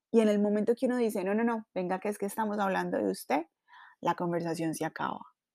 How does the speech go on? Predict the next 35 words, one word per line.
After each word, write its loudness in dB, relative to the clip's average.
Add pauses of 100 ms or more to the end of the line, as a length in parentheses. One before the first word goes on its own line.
(280)
Porque, 2
"No, 8
no, 4
no, 2
no, -4
no, 4 (340)
entonces 4 (220)
ya 4
estás 4
hablando 2
muy 0
grosera, 6 (240)
o 8
te 8
estás 2
exaltando, 6 (200)
o 4
tomemos 2
un 2
momento 2
mejor, 4
o 6
nada 4
de 4
lo 4
que 0
tienes, -2
nada 6
de 6
lo 6
que -2
estás 0
diciendo 2
tiene 0
sentido". 0